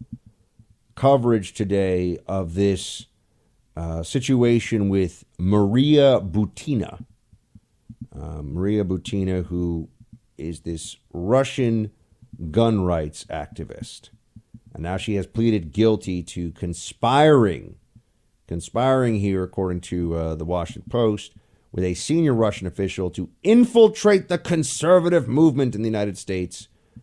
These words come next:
as an agent for the Kremlin from twenty fifteen until her arrest in July. Um, she's the first Russian national who is convicted of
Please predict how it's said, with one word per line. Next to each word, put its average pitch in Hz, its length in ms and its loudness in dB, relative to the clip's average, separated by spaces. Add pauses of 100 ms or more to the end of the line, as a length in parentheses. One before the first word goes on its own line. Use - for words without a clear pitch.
(120)
as 90 200 -4
an 92 220 -6
agent 117 400 2
for 98 180 -6
the 87 80 -6
Kremlin 160 520 2
from 87 180 -6
twenty 120 320 0
fifteen 98 380 -4
until 90 300 -4
her 87 160 -4
arrest 82 400 -8
in 76 360 -10
July. 64 640 -14 (1160)
Um, 69 600 -14 (460)
she's 95 320 -8
the 87 160 -8
first 196 420 2
Russian 151 600 2
national 110 540 -4
who 101 140 0
is 92 140 -2
convicted 92 540 -4
of 82 180 -4